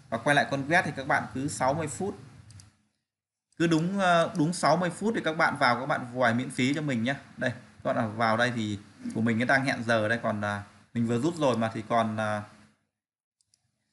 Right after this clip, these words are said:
mình vừa rút rồi nên là còn bốn, năm mươi mấy phút nữa nhá. Thì đây có cả cái âm thanh, nếu các bạn muốn cảnh báo âm thanh khi hết giờ tự động báo thì các bạn bật màu xanh như mình đây. Còn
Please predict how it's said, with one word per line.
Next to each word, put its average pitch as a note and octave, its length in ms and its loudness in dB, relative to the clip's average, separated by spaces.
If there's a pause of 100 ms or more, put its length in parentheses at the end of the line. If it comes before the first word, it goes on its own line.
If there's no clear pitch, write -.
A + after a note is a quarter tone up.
(240)
mình A#2+ 120 2
vừa A#2 140 0
rút D3+ 160 -4
rồi C3+ 180 2
nên C3 140 0
là B2+ 160 2
còn A2 200 0
bốn, A#2+ 340 -4
năm C3 280 -2
mươi B2+ 320 0
mấy B2 200 0
phút F3+ 220 -6
nữa D#3+ 80 -10
nhá. D#3 160 -2 (340)
Thì C3 60 -2
đây D3 260 6
có D3+ 140 2
cả B2+ 180 0
cái C#3 80 -2
âm C#3+ 160 2
thanh, C#3+ 280 2
nếu C#3+ 100 0
các D#3+ 100 -10
bạn C3 240 0
muốn B2 160 -2
cảnh A2+ 220 -2
báo A2 120 4
âm D3 200 0
thanh C#3+ 220 0
khi C#3 140 0
hết D3 180 -2
giờ A#2+ 260 0
tự B2+ 80 -2
động C3+ 180 -2
báo B2 240 2
thì E3 80 -8
các B2+ 80 -10
bạn - 180 -6
bật A#2+ 180 2
màu A#2+ 200 -2
xanh C3+ 280 2
như C3+ 100 -2
mình A#2+ 220 0
đây. B2+ 160 2 (340)
Còn A#2+ 120 -2